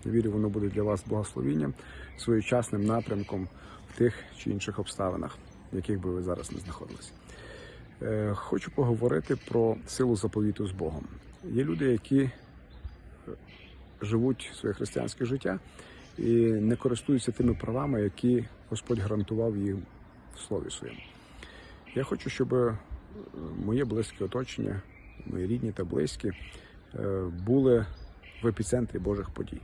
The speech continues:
Завжди причому. Ось, і тому, е, щоб ми з вами,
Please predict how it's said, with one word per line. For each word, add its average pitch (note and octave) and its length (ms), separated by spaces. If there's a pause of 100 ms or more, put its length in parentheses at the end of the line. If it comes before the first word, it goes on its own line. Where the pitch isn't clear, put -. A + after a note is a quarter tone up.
(120)
Завжди F#2 500
причому. - 260 (640)
Ось, F2 280
і G2 380
тому, C3+ 260
е, - 100 (1040)
щоб A2 220
ми A#2+ 120
з G#2+ 60
вами, G#2+ 320